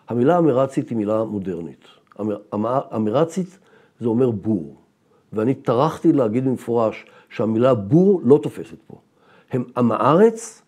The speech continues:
כיוון שהם מעמד שנקרא עם הארץ בעיני חכמים. אותו מעמד לא אורייני, נקודה. האנשים האחרים שנמצאים בסביבה. למרות הקטע שהביאה הגברת גרץ, נדמה לי, אה, קטע בוטה ביותר, שחכמים באמת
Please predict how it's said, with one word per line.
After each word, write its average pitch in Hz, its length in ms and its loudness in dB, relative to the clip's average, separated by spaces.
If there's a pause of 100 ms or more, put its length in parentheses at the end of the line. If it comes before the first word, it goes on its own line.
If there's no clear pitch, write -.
(220)
כיוון 131 180 -2
שהם 135 240 2
מעמד 160 480 4
שנקרא 156 500 2 (120)
עם 139 140 2
הארץ 170 520 0 (240)
בעיני 131 320 2
חכמים. 143 480 -2 (280)
אותו 190 240 4
מעמד 165 480 4 (100)
לא 131 180 8
אורייני, 156 800 4
נקודה. 101 360 -4 (240)
האנשים 139 460 0
האחרים 151 500 4
שנמצאים 127 400 -2
בסביבה. 113 400 -6 (440)
למרות 202 300 6
הקטע 170 440 4
שהביאה 135 600 4
הגברת 127 640 -2
גרץ, 139 360 -2
נדמה 117 200 -2
לי, 123 200 -2 (540)
אה, 117 240 0 (100)
קטע 135 180 2
בוטה 127 480 2
ביותר, 131 400 2
שחכמים 139 500 0
באמת 135 380 0